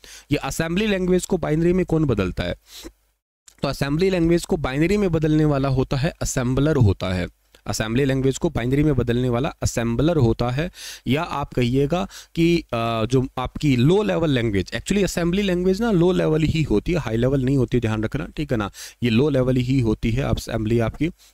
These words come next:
तो असेंबली लैंग्वेज या लो लेवल लैंग्वेज को बाइनरी में बदलता है, वो भी आपका असेंबलर ही होगा, ठीक है। अच्छा, उसके बाद में कंपाइलर की बात की जाए तो कंपाइलर क्या करता है? हाई लेवल लैंग्वेज को बाइनरी में कन्वर्ट करता है।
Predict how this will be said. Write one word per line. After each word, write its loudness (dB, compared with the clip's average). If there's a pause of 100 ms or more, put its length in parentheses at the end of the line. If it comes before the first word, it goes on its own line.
तो -6
असेंबली -2
लैंग्वेज 0
या 2
लो 4
लेवल 2
लैंग्वेज 2
को -2
बाइनरी 2
में 2
बदलता 0
है, -2 (260)
वो 2
भी 6
आपका -2
असेंबलर -2
ही 0
होगा, -2 (720)
ठीक 0
है। -2 (320)
अच्छा, -4 (260)
उसके 0
बाद -4
में -2 (100)
कंपाइलर -2
की -2
बात -2
की -4
जाए 0
तो -2
कंपाइलर -2
क्या -2
करता -4
है? -4
हाई -4
लेवल 0
लैंग्वेज 2
को -2
बाइनरी 2
में 4
कन्वर्ट 0
करता -4
है। -2